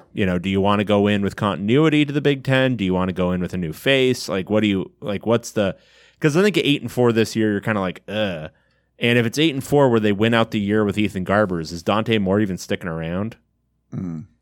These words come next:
Speaker 1: You know, there's, I, I think there's just a
Speaker 2: I think
Speaker 1: lot that
Speaker 2: eight and four
Speaker 1: goes
Speaker 2: is
Speaker 1: into it.
Speaker 2: extension time for sure. You want stability
Speaker 1: <laughs>
Speaker 2: going into the Big Ten. Uh, Gil says, um, "By the way, the head is cut off, but that is J J Stokes in my profile pic."
Speaker 1: Hell yeah, baby.
Speaker 2: Nice.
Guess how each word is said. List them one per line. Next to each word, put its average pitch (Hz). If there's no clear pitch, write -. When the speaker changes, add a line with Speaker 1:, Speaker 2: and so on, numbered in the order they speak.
Speaker 1:
You 110
know, 104
there's, 107
I, 131
I 135
think 143
there's 127
just 127
a 113
Speaker 2:
I 92
think -
Speaker 1:
lot 95
that 151
Speaker 2:
eight 151
and 85
four 131
Speaker 1:
goes 113
Speaker 2:
is -
Speaker 1:
into 101
it. 87
Speaker 2:
extension 92
time 71
for 95
sure. 90
You 123
want 131
stability 117
Speaker 1:
<laughs> 95
Speaker 2:
going 98
into 90
the 90
Big 87
Ten. 87
Uh, 104
Gil 180
says, 101
um, 107
"By 135
the 135
way, 120
the 101
head 156
is 170
cut 104
off, 95
but 101
that 135
is 117
J 135
J 131
Stokes 147
in 131
my 135
profile 131
pic." -
Speaker 1:
Hell 104
yeah, 78
baby. 76
Speaker 2:
Nice. -